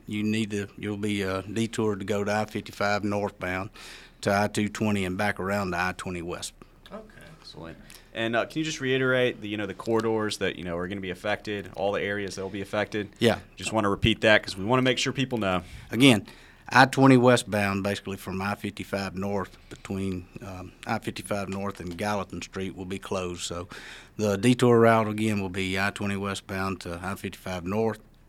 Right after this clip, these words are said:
Speaker 1: to I f-, I two twenty back to I two, uh, I twenty west. And, you know,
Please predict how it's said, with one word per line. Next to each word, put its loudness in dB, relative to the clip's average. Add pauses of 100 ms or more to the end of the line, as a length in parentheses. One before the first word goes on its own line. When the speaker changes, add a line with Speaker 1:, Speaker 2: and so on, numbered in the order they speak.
(160)
Speaker 1:
to -4
I -2
f-, -10
I -4
two -6
twenty 0
back -8
to -6
I -4 (500)
two, -4
uh, -4
I 0
twenty -4
west. -6 (480)
And, 8
you 8
know, 6